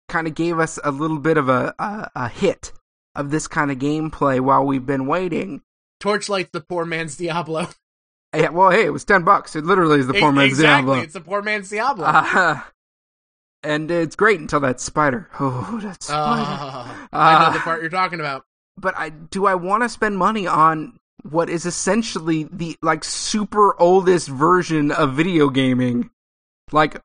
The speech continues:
Speaker 1: one mouse, click the button, and that's all you do. <laughs> Uh, and just
Speaker 2: Over and
Speaker 1: click
Speaker 2: over
Speaker 1: the
Speaker 2: and
Speaker 1: button
Speaker 2: over again.
Speaker 1: ten thousand times over and over and over and over again.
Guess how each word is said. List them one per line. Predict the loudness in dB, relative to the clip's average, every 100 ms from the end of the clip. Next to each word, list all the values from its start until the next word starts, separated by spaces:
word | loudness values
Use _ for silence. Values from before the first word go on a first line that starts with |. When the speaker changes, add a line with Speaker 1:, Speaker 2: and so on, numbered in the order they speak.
| _
Speaker 1:
one | -6 2 2 4
mouse, | 4 4 2 -2
click | -2 -2 0
the | 0
button, | 2 0 -2
and | -4 0
that's | 0 2
all | 4
you | 4 2
do. | 4 6 6 4 4 2 2 -2
<laughs> | -10 -20 -16 -16 -8
Uh, | 0 0 2
and | -2 -2
just | -2
Speaker 2:
Over | 0 0
and | 0 2
Speaker 1:
click | 2
Speaker 2:
over | 4
Speaker 1:
the | 4
Speaker 2:
and |
Speaker 1:
button | 4 2
Speaker 2:
over | 0
again. | -2 0
Speaker 1:
ten |
thousand | 2 4 2 0 2
times | 4 4 4 0 2
over | 4 6 4
and | 6
over | 4 4 4
and | 6
over | 4 4 2
and | 4
over | 2 2 2 2
again. | 2 0 0 0 -2